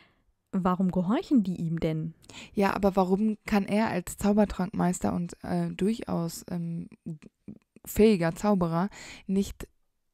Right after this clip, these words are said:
Speaker 2: mit entweder dem Zauberstab oder einem anderen Trank, einen, einen vergifteten Trank erkennen?
Speaker 1: Ja.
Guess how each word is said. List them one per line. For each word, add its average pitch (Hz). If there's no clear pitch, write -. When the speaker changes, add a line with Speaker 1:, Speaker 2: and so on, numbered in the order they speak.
Speaker 2:
mit 185
entweder 190
dem 170
Zauberstab 196
oder 196
einem 170
anderen 185
Trank, 196
einen, 170
einen 170
vergifteten 175
Trank 185
erkennen? 180
Speaker 1:
Ja. -